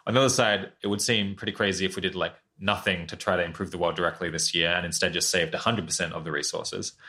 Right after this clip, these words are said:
So it's gonna be a kind of a question of balance here. And it's like,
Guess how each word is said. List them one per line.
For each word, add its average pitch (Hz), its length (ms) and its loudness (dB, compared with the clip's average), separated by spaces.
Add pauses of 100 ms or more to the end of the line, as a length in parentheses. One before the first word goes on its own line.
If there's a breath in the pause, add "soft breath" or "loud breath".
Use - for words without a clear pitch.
(240 loud breath)
So - 100 4
it's 120 80 6
gonna 175 140 6
be 170 100 6
a - 80 0
kind 123 160 0
of 107 60 4
a 98 40 0
question 110 300 -2
of 82 80 -6
balance 90 380 2
here. 85 140 -4
And 85 100 -6
it's - 120 -6
like, - 200 -2